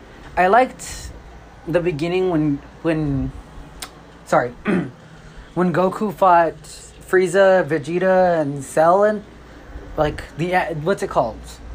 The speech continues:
The Saiyan, the Frieza, and then the Android arc. I liked those. I don't know if the Android and the Cell arc are two different things or the same thing, but in short, I liked tho-, those three. But then after that, I started getting a little bit out of it when Goku started getting crazier hair and stuff like that.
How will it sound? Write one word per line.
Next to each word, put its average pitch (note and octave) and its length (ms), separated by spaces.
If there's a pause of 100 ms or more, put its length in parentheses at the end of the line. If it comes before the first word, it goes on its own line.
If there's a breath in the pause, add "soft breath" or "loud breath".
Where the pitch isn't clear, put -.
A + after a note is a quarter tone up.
The E3 80
Saiyan, A#3+ 560 (600)
the E3+ 100
Frieza, F#3 580
and E3 140
then D#3 140
the D3+ 160
Android D3+ 360
arc. B2+ 280 (140)
I D3+ 80
liked G#3+ 280
those. C3+ 520 (500 loud breath)
I E3 60
don't G3+ 120
know B3 60
if A#3+ 100
the F#3 120
Android F3+ 360
and D#3+ 120
the C3+ 80
Cell D#3+ 280
arc D#3 260
are C#3 80
two E3 140
different D3 320
things D3 180
or B2+ 60
the A2+ 80
same A#2 240
thing, G2 200
but C#3 120
in D#3 100
short, F3 300
I D3+ 60
liked E3+ 200
tho-, C#3+ 300
those D3+ 200
three. A2+ 280 (1120 loud breath)
But G3+ 140
then A#3 100
after B3+ 280
that, A3 160
I G3+ 60
started F#3 380
getting F3+ 240
a - 20
little E3 220
bit E3 100
out G3+ 240
of E3 100
it E3+ 200
when D3 280
Goku D#3 320
started D3+ 360
getting D3 240
crazier D3 580
hair F3 320
and C#3 160
stuff C3+ 300
like A#2 180
that. G#2+ 220